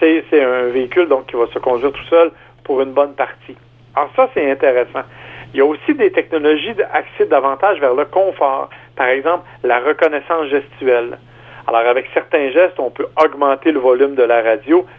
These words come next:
sans toucher à aucun bouton ou à l'écran, là. Il suffit de mimer ces gestes-là devant l'écran. Donc, euh, changer les postes, euh,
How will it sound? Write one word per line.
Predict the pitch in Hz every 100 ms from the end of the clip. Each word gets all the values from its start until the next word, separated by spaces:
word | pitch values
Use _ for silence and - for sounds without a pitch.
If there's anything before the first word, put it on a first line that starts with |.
| - -
sans | 220
toucher | 202 - 208
à | 185
aucun | 143 160 147
bouton | 131 170 156
ou | 135
à |
l'écran, | 117 - 139 185
là. | 165 147 - - 143
Il |
suffit | - 135 - 147
de | 123
mimer | 127 147 143 156 156
ces | 139 113
gestes-là | 123 - 104 117 156 - - - -
devant | 127 139 135 135
l'écran. | 113 104 139 156 165
Donc, | 139 139 135
euh, | - - - 131
changer | - 165 151 147
les | 139 131
postes, | 131 180 170 165 _
euh, | 123 120